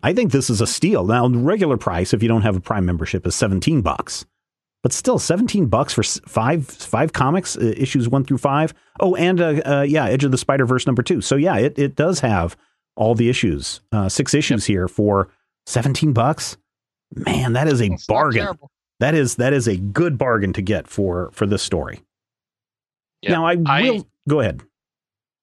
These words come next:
Speaker 2: No, go ahead.
Speaker 1: I was gonna say the one thing that this does tend to lean a little bit into the, uh, teenage girl drama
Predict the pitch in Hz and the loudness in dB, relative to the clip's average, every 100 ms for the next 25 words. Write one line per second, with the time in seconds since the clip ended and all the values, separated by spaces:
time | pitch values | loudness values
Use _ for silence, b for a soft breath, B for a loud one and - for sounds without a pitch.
0 | _ - 151 151 151 - - - 175 170 | _ -8 -2 0 0 -2 -14 -2 0 2
1 | 175 180 156 151 202 240 214 180 156 - | 2 2 0 0 0 0 0 0 0 -4
2 | B B - 185 170 - 226 214 208 185 | B B -4 -4 -4 -2 0 2 2 0
3 | - 185 160 151 156 147 139 135 120 131 | 0 0 2 2 2 2 2 2 2 2
4 | 127 117 131 123 110 117 110 104 95 92 | 0 0 -2 0 0 0 2 0 0 -2
5 | - 131 117 101 120 101 104 110 131 139 | -2 0 0 0 0 0 2 2 2 0